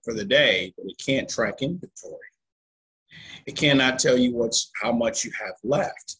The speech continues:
It can't tell you about shrinkage. It can't keep up with accounting. It can't keep up with theft. It can't keep up with those kinds of things. We'll talk about that as well. So point of sale systems, a complete computerized system.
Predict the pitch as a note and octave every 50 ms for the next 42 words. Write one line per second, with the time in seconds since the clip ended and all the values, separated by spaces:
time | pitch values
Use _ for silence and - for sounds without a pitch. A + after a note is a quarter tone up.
0 | _ - - - C#3 B2+ B2 - - - C#3 B2 A#2+ A2+ A2 G2+ F#2 F#2+ F#2+ -
1 | - - - - - - D3 C3+ B2 - - - - - - - - _ - -
2 | F2+ - _ - - C#3+ C3+ B2+ - C3 - - B2+ - - B2 A2+ - - G#2
3 | G2 F#2+ F#2+ - - - C3+ B2 G#2 F#2 F2+ - _ _ _ _ _ _ _ _
4 | _ _ _ _ _ _ _ _ _ _ - - B2 B2 - - D#3+ D3 C#3+ B2+
5 | B2 - _ - - C3+ B2+ - - B2 - - G#2+ A2+ G#2+ - - - D3 C3+
6 | F#2+ D#2+ - - _ - - _ _ _ _ _ _ _ _ _ _ _ _ _
7 | _ _ _ _ _ _ _ _ _ - B2 B2+ - - D#3+ D3 C#3 C#3 - -
8 | - _ _ - - - D#3+ D3 - D3+ C#3 B2+ - - A#2+ A2+ - - A#2 A#2+
9 | A#2+ A#2+ B2 - - - - A#2 A2+ A2 G#2+ - A2 - - - C3 B2 A2 G#2
10 | - - - G#2 G2+ - - - C3 B2 G#2 G2+ F#2+ F#2+ F#2 F2+ - - G2 G2
11 | G2 G2 - - - - - A2 A#2 G#2+ E2+ E2 - _ _ _ _ _ _ _
12 | _ _ _ _ _ _ _ - - - C#3+ C3 B2+ - - D#3+ D#3 D3+ C#3 -
13 | - F#3 F3 D3+ - - B2 - - - A#2+ A#2 - - A#2 A2+ - - A#2 A2
14 | - _ - C#3+ C#3 B2+ - - - A2 - - - C#3 B2+ A#2 G#2+ G#2 G2+ G2+
15 | - - G2+ G2 - - G2+ G2+